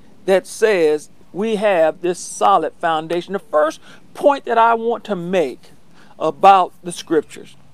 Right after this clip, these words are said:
is that there are so many documents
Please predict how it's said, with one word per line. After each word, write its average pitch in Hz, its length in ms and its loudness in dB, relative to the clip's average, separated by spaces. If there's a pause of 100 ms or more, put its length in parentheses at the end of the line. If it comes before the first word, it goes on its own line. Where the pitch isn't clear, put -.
(1500)
is 262 320 -2
that 180 480 -4 (920)
there 285 600 -2
are 165 720 -2 (680)
so 294 640 -4
many 269 480 -4
documents 165 1080 -6